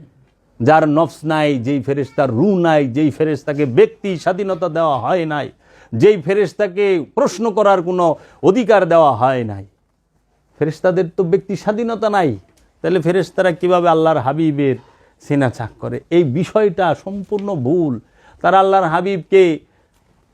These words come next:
অপবিত্র, নাউজুবিল্লাহি, নাপাক, এইটা প্রমাণ করতে চাইছে সূক্ষ্ম চক্রান্ত। লা হাওলা ওয়ালা কুওয়াতা ইল্লা বিল্লাহ।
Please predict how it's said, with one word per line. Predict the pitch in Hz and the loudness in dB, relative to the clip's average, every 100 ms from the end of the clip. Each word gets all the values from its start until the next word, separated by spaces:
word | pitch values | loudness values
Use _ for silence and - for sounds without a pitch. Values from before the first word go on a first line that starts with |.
| _ _ _ _ _ - | _ _ _ _ _ -2
অপবিত্র, | 175 196 180 185 - 190 190 185 175 | 0 0 -2 -4 -2 4 6 6 2
নাউজুবিল্লাহি, | 185 185 180 170 175 175 160 | 0 -2 -4 -4 -2 0 0
নাপাক, | 165 170 165 175 151 - _ - - | -2 -4 0 -2 -2 -12 _ -20 -6
এইটা | 160 175 185 | -2 2 2
প্রমাণ | 175 185 175 170 | 0 -2 0 0
করতে | 151 139 156 131 | -2 -4 -4 0
চাইছে | 143 131 147 | 0 0 -4
সূক্ষ্ম | - 190 - | -4 -8 -6
চক্রান্ত। | 165 160 - 143 135 127 120 104 - _ - | -4 -6 -4 -4 -4 -4 -8 -8 -14 _ -4
লা | 127 139 | 2 2
হাওলা | 117 151 139 | 2 0 0
ওয়ালা | 127 120 110 - | -4 -6 -10 -12
কুওয়াতা | 113 104 | -14 -12
ইল্লা | 107 104 113 | -16 -16 -18
বিল্লাহ। | 120 | -20